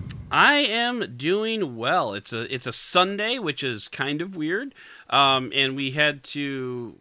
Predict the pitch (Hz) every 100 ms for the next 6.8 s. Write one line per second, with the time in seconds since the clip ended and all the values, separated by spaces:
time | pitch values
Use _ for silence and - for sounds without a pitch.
0 | _ 131 135 117 123 143 - - 143 139
1 | - - 139 143 - 127 127 143 135 139
2 | 135 135 127 120 127 120 113 107 139 165
3 | - 139 - 117 123 107 - 143 156 143
4 | - - - 127 160 175 165 139 131 135
5 | 139 120 - 180 190 - 139 139 143 107
6 | 113 113 107 107 123 160 165 165